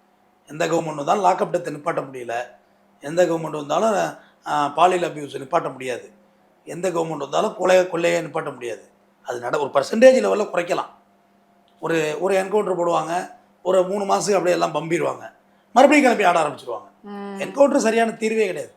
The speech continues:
Speaker 2: அப்ப இந்த பிரஜ்வல் ரேவண்ணாக்கு நிச்சயமா ஆயுள் தண்டனை தான் கிடைக்கும், அது உண்மை, அது மாற்றம் கிடையாதுல்ல?
Speaker 1: மாற்றம் கிடையாது. அப்பீல் போனாலுமே கேஸ் இது, இது ஸ்டடியா தானே அது பனிஷ்மெண்ட் கொடுத்துருக்காங்க.
Speaker 2: ம்.
Speaker 1: ஆ, பிரஜ்வல் ரேவண்ணா வந்து சிறையில விடிய விடிய அழுதார் அப்படின்னு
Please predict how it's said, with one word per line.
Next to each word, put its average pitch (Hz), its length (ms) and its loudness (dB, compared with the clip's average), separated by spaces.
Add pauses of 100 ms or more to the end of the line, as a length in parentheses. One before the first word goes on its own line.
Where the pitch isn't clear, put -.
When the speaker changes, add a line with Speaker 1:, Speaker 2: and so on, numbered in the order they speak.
Speaker 2:
அப்ப 247 220 4
இந்த 233 200 4
பிரஜ்வல் 247 520 6
ரேவண்ணாக்கு 254 840 6
நிச்சயமா 262 240 4
ஆயுள் 240 300 10
தண்டனை 220 380 -2
தான் 220 160 2
கிடைக்கும், 214 380 2
அது 202 180 4
உண்மை, 208 220 -2
அது 196 100 4
மாற்றம் 196 380 2
கிடையாதுல்ல? 180 360 -2
Speaker 1:
மாற்றம் 254 260 4
கிடையாது. 160 300 2
அப்பீல் 202 380 2
போனாலுமே 220 680 2 (520)
கேஸ் 269 240 6
இது, 208 320 2
இது 180 180 -6
ஸ்டடியா 262 300 8
தானே 254 120 6
அது 208 220 2
பனிஷ்மெண்ட் 185 340 -8
கொடுத்துருக்காங்க. 139 640 -8
Speaker 2:
ம். 202 440 -10 (220)
Speaker 1:
ஆ, 165 120 -2
பிரஜ்வல் 185 360 -2
ரேவண்ணா 196 180 0
வந்து 180 300 -2
சிறையில 196 300 2
விடிய 185 260 -2
விடிய 190 140 -2
அழுதார் 170 640 0
அப்படின்னு 143 200 -12